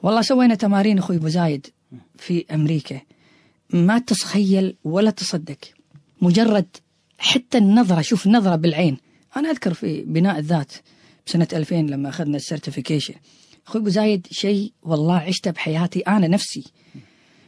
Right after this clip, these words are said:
تخيل أنت قدامي، إحنا كنا مية وخمسة وعشرين واحد، قال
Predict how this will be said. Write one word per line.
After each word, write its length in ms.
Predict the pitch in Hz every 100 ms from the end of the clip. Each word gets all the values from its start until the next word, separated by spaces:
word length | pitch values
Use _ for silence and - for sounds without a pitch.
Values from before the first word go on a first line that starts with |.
| _ _ -
تخيل 320 | - 254 233
أنت 180 | 226 185 147
قدامي، 320 | 147 123 120 _ _ _ - - -
إحنا 200 | 262 262
كنا 220 | 262 240
مية 160 | 196
وخمسة 320 | 170 190 165 165
وعشرين 220 | 156 196
واحد، 300 | 151 127 - - _ _ _ _ - - - 214
قال 220 | 254